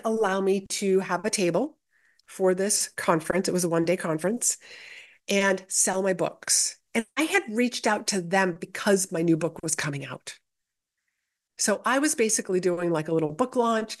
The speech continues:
and going around to different places and talking about my book and selling my book from the stage. And that was in my agreement. Again, you can, like, check down below in the show notes. There'll be a link so that you can actually find,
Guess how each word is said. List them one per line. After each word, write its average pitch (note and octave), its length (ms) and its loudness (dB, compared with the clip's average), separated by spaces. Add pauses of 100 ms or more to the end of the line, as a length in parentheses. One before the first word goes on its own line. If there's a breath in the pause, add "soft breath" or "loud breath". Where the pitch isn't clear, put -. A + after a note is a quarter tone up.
(240 loud breath)
and F3+ 160 0
going D#3 240 2
around A3+ 300 2
to A#3 60 -2
different G3 280 -2
places B3 480 4
and E3+ 100 0
talking F3+ 340 -2
about E3 220 2
my D#3 100 -2
book A#3+ 320 4
and G3+ 160 -4 (120)
selling F3+ 260 2
my F3+ 80 2
book E3+ 220 -4
from D#3+ 140 0
the D#3+ 80 2
stage. - 720 0 (480 loud breath)
And A3+ 180 0
that G#3+ 180 0
was A#3+ 160 0
in A3+ 100 2
my G3 120 0
agreement. F3 880 -2 (420 loud breath)
Again, F#3 440 0 (280)
you F#3+ 100 -4
can, F3+ 180 4
like, E3+ 440 -2 (640)
check G3+ 260 0
down G3+ 200 2
below F#3+ 300 2
in E3 80 0
the D#3+ 60 -2
show C4+ 240 -2
notes. B3+ 500 0 (280 loud breath)
There'll F#3 140 0
be F3+ 160 2
a E3+ 60 0
link G3+ 260 2
so - 200 -2
that F3 160 0
you F#3+ 120 4
can F#3+ 220 -4
actually F3 600 2
find, F3 680 0